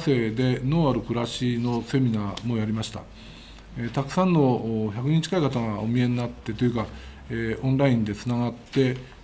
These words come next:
えー、農業のこと等についていろんなこう意見を交換したりしたんですが、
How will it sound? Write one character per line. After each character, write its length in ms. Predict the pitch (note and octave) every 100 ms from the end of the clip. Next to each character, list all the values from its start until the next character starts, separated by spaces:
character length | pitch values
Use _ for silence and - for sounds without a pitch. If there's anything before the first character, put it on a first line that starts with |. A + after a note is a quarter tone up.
| -
え 280 | A2+ A2+ A2+
ー、 20 |
農 240 | C#3+ C#3
業 180 | B2 G#2+
の 100 | G#2
こ 160 | G2+ G#2
と 300 | - A2+ - - - - - - -
等 220 | E3 C#3+
に 100 | B2
つ 100 | -
い 120 | C3+
て 100 | C#3+
い 100 | C3+
ろ 100 | C3
ん 60 | D3+
な 120 | D3+
こ 100 | D3+
う 60 |
意 40 | C3+
見 160 | C3+
を 60 | A2
交 180 | G2+ A2+
換 180 | A2+ A2+
し 100 | B2
た 80 |
り 100 | G#2+
し 100 | -
た 80 | A#2
ん 60 | G#2+
で 80 | F#2
す 80 |
が、 220 | G#2+ A2